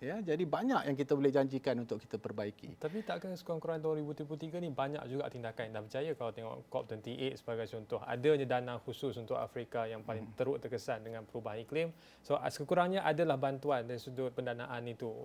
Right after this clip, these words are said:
Speaker 2: Uh,
Speaker 1: Well, the pledge has always been there.
Speaker 2: Mhm, mhm.
Speaker 1: You know, uh, dan saya bukan, uh, nak, uh, claim bahawa tidak ada tendensi untuk menyelesaikan masalah.
Speaker 2: Mhm.
Speaker 1: Uh,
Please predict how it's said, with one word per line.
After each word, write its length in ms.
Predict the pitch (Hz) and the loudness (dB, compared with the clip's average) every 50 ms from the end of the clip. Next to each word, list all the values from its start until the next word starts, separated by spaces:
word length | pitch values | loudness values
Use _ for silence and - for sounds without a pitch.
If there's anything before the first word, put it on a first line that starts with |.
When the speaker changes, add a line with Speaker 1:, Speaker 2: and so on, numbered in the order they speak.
| - - - | -8 -4 -2
Speaker 2:
Uh, 320 | 73 - - 135 127 - - - - - - | 0 0 0 0 -4 -8 -10 -12 -10 2 6
Speaker 1:
Well, 160 | 220 240 175 | 8 10 10
the 80 | 151 - | 10 10
pledge 320 | - 208 233 175 - - | 10 10 8 8 8 4
has 80 | 127 117 | 2 4
always 320 | 123 120 123 120 110 101 | 4 4 4 2 2 0
been 160 | 104 104 107 | 0 -2 0
there. 160 | 104 92 135 | 0 0 0
Speaker 2:
Mhm, 400 | 131 123 127 117 120 139 123 110 | -2 -2 -4 -6 -8 -8 -8 -6
mhm. 0 | |
Speaker 1:
You 160 | - 120 131 160 | -2 0 2 4
know, 160 | 180 185 - | 6 6 8
uh, 320 | 123 131 123 120 117 113 | 8 10 10 10 8 6
dan 160 | 113 123 123 | 6 4 4
saya 240 | 127 - 147 139 156 | 2 2 2 2 4
bukan, 560 | 160 151 143 - 131 123 127 123 113 107 - | 4 2 2 2 2 0 0 0 -2 -4 -4
uh, 240 | 117 117 113 110 110 | -4 -2 -2 0 0
nak, 240 | 113 120 117 107 - - - - | 0 0 0 -2 -4 -8 -10 -6
uh, 160 | 107 104 101 | -4 -4 -4
claim 400 | - - - 135 147 143 123 110 | -4 0 4 6 8 8 6 6
bahawa 400 | 101 104 101 107 107 110 113 113 | 2 0 0 2 2 4 4 2
tidak 480 | 107 - - 123 113 127 117 98 117 120 | 2 0 -2 0 2 4 4 4 2 2
ada 400 | 117 131 127 120 117 110 104 101 | 4 4 4 6 4 4 0 0
tendensi 640 | - 117 117 113 110 120 120 113 - - 135 117 98 80 | 0 0 0 2 0 0 -2 -2 -4 -4 -4 -4 -2 -4
untuk 320 | 104 107 101 - 90 85 101 | -4 -6 -2 -2 -2 -2 -2
menyelesaikan 480 | 110 110 - - 107 98 - 90 95 | -4 -4 -2 -2 -4 -4 -4 -6 -6
masalah. 400 | 95 101 - - 170 185 175 117 | -6 -6 -6 -4 0 2 4 4
Speaker 2:
Mhm. 400 | - 170 143 139 143 - - - - - - - - | 2 0 -6 -14 -14 -16 -18 -20 -20 -20 -20 -18 -10
Speaker 1:
Uh, 320 | - 92 113 113 107 107 | -4 -2 0 2 2 2